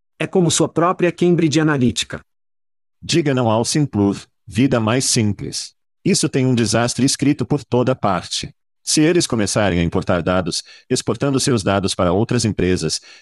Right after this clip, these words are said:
Speaker 2: e essa empresa pode criar uma pontuação em você do tipo que tipo de funcionário você é,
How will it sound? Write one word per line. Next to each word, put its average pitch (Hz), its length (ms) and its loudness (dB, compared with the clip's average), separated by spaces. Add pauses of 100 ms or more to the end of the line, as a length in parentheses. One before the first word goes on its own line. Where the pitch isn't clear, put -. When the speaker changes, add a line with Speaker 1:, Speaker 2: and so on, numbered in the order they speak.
Speaker 2:
e 151 80 2
essa 165 160 0
empresa 120 400 0
pode 107 240 -2
criar 87 240 0
uma 87 140 0
pontuação 110 500 -2
em 123 40 0
você 117 240 0
do 127 100 0
tipo 151 280 -2
que 131 120 -4
tipo 139 280 -2
de 113 80 -2
funcionário 92 520 0
você 113 260 0
é, 87 220 -2